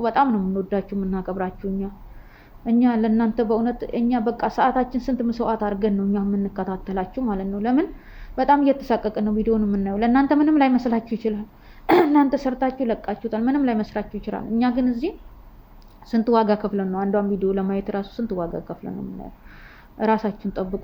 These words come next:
ሁላችሁንም እንወዳችኋለን። እግዚአብሔር መልካሙን ዘመን ሁሉ ያምጣልን፣ ለሁላችንም መጨረሻ ያሳምርልን። የሁላችሁንም እንግዲህ ህይወት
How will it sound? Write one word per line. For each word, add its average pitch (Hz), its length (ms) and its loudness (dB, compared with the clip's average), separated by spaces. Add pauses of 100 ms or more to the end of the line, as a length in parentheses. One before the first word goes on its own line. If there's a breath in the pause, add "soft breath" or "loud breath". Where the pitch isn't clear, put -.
ሁላችሁንም 247 720 2
እንወዳችኋለን። 185 800 -2
እግዚአብሔር 190 440 -2
መልካሙን 180 480 -4
ዘመን 190 280 -2
ሁሉ 185 180 -4
ያምጣልን፣ 185 480 -4 (480 loud breath)
ለሁላችንም 220 560 0
መጨረሻ 175 440 -6
ያሳምርልን። 180 760 -4
የሁላችሁንም 196 720 -2
እንግዲህ 180 340 -6
ህይወት 202 260 -2